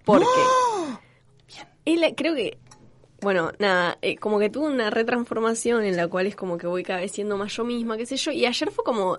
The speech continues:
Speaker 1: tipo, bueno, nada, me voy a preparar como me preparo yo normalmente para hacer cualquier cosa. Y sentí como que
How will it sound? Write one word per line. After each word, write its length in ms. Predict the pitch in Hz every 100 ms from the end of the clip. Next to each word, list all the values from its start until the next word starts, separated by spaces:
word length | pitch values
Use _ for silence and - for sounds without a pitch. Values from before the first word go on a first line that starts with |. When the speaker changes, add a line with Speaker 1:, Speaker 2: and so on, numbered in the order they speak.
| -
Speaker 1:
tipo, 260 | - 196 202
bueno, 220 | 262 269
nada, 220 | 233 294
me 60 | 196
voy 140 | 185
a 60 | 320
preparar 420 | 233 185 170 190
como 200 | - 226
me 100 | 170
preparo 380 | 165 175 180 226
yo 720 | - 196 214 220 196 170 160 - _ - - _
normalmente 560 | 180 180 196 226 254 240
para 140 | 214
hacer 180 | 175 208
cualquier 360 | 214 185 196 208
cosa. 360 | 214 214 165 - _ _ _ _ _ _ _ _ _ - - - _ _ _ _ _
Y 60 | 208
sentí 240 | 202 202
como 240 | 240 269 196
que 280 | 180 127